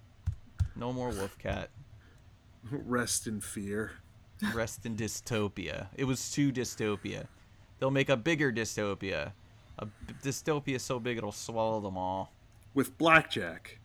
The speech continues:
Speaker 2: and hookers.
Speaker 1: Hookers. Eh, forget the blackjack. Uh, <laughs> all right. Well, that was another Daycare Dittos.
Speaker 2: Yeah.
Speaker 1: Uh, maybe we'll be back with another one on a Wednesday morning next week, like we
Speaker 2: Who's
Speaker 1: seem to do.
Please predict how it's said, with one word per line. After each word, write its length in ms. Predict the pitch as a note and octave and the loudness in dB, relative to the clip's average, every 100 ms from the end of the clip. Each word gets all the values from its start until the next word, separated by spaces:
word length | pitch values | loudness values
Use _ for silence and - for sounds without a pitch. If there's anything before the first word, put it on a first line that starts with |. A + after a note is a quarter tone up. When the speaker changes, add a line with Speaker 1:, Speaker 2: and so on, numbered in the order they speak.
| - | -18
Speaker 2:
and 100 | - | -14
hookers. 240 | - G3 C3+ | 6 6 8
Speaker 1:
Hookers. 540 | D#3 - - - - - - - - - - - - - G#2+ | 2 2 -2 -4 -10 -16 -20 -20 -20 -20 -18 -16 -16 -14 -10
Eh, 280 | G#2+ G#2+ | -8 -8
forget 300 | G2 A2 A2 | -8 -8 -8
the 60 | A#2 | -8
blackjack. 480 | - A2 - A#2 G#2+ - - - - - - | -10 -10 -10 -12 -14 -16 -20 -10 -2 -2 0
Uh, 640 | B2+ C3 B2+ B2 B2 A#2+ - - - | 2 8 8 8 4 2 -2 -12 -20
<laughs> 280 | - - - | -20 -20 0
all 80 | E3+ | 2
right. 280 | C#4 D#3 - - - - - - - | 4 2 -2 -12 -20 -20 -20 -16 -4
Well, 100 | D3 | 0
that 140 | D#3 | 0
was 120 | E3 | 0
another 280 | E3 D#3 D3+ | -2 0 0
Daycare 400 | C#3 C#3+ - D#3 | 0 0 -2 -4
Dittos. 560 | E3 E3 F3 G#3+ - - - - - - | -2 0 0 -4 -8 -14 -16 -20 -20 -20
Speaker 2:
Yeah. 360 | - E3 G3 C3 | -6 0 2 4
Speaker 1:
Uh, 400 | C3+ C3 C3+ C3 - | 2 2 0 -4 -6
maybe 340 | C#3 C3+ C#3+ C#3+ | -4 0 0 0
we'll 140 | D3 | -2
be 140 | D3 | -4
back 300 | C#3+ C#3+ C#3+ | 0 0 -2
with 120 | C#3+ C#3 | -6 -4
another 320 | C#3+ D3 D3 | -2 0 0
one 240 | D3+ D3+ B2+ | -2 -4 -4
on 160 | B2 | -4
a 40 | C3+ | -4
Wednesday 460 | C3+ C3+ C3+ C#3+ | -2 -4 -4 -4
morning 420 | C3+ C#3 C#3+ C#3+ | -4 -4 -4 -2
next 240 | C#3+ D3 - | -2 -4 -6
week, 300 | D#2+ C#2 - - - - - - | -8 -8 -12 -20 -20 -20 -14 -4
like 180 | G#2 - | -4 -2
we 100 | G#2+ | -2
Speaker 2:
Who's 180 | D3 G2+ | 0 0
Speaker 1:
seem 80 | G2 | -4
to 80 | |
do. 220 | E2+ D2 | -6 -6